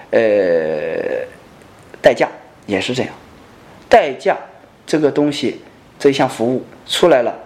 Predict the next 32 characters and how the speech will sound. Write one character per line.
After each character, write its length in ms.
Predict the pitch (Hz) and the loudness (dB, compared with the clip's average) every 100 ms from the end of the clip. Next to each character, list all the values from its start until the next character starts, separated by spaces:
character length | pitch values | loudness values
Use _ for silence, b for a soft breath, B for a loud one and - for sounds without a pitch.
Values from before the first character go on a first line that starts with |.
| - - | -20 -4
按 160 | 135 | -2
多 140 | 127 143 | 0 0
少 100 | 107 | 0
公 220 | 139 131 | 0 -2
里 100 | 104 | -2
计 180 | - 131 | -4 -2
费 180 | 131 127 - | 0 -2 -4
是 120 | - | -12
很 160 | - 104 | -6 -4
简 160 | 90 80 | -4 -6
单， 100 | - | -8
但 140 | - 135 | -6 -2
是 80 | 139 | 2
代 220 | - 127 | 2 2
驾 200 | 151 92 | 0 -2
以 140 | 87 | -6
后， 220 | 107 117 B B | -6 -6 B B
比 120 | - 95 | -2 0
如 160 | 101 | 2
说 240 | 110 123 117 | 0 -2 0
因 260 | 170 240 240 | 2 4 4
为 160 | - 123 | 2 2
代 180 | 156 | 2
驾 200 | 107 131 - | 2 -4 -4
给 120 | 104 | -8
客 240 | - - | -4 -2
户 160 | 147 151 | -2 -4
的 100 | 117 | -6
车 240 | - - | -4 -4
造 220 | 165 180 127 | 0 0 0
成 200 | 120 117 | -2 -2
的 200 | 117 | -2